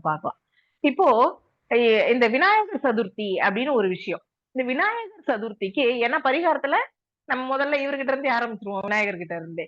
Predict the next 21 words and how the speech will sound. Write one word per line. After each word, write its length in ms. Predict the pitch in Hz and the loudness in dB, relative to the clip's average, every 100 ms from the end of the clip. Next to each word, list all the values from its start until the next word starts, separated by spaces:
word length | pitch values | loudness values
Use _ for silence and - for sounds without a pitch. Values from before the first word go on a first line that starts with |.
| _ _ _ _ - | _ _ _ _ -6
இந்த 180 | 339 320 220 | 2 2 2
விநாயகரை 760 | 277 370 440 453 440 330 254 208 330 - | 0 4 4 4 2 2 4 4 2 0
மூணு 280 | 240 370 359 | -6 -4 0
நாள் 200 | 349 403 | 2 4
வச்சிருந்து 380 | 277 320 269 381 | 2 2 -2 0
நம்ம 140 | 381 269 254 | 0 0 0
தண்ணியில 300 | 277 359 302 | -2 0 -2
கரைக்கிறதுக்கு 460 | 240 247 247 220 277 | -2 -2 -6 -6 -6
எடுத்துட்டு 260 | 220 220 208 | -4 -4 -4
போய் 120 | 196 | -4
கொடுப்போம் 280 | 196 202 185 | -4 -4 -4
இல்லைங்களா? 320 | 165 175 320 302 180 - _ _ | -6 -4 -2 -2 -8 -16 _ _
இந்த 120 | 277 269 | -6 -2
மாதிரி 180 | 294 440 - 339 | 0 -2 -4 -2
கொடுக்கறதுக்கு 640 | 349 440 466 403 349 269 226 | -2 0 -2 -2 -6 -6 -6
முன்னாடி 320 | 226 247 208 370 339 | -2 -2 -2 -2 -4
ஒரு 120 | 277 247 226 | -4 -6 -4
மஞ்சள் 480 | 240 370 415 453 403 302 | -4 -4 -4 -2 -2 -4
துணியில 380 | 240 226 190 175 208 - _ _ - | -4 -2 -2 -2 -4 -6 _ _ -6
ஒவ்வொரு 460 | 285 349 381 370 294 - | -4 -2 -2 -4 -6 -6
புடி 220 | 311 359 | -4 -4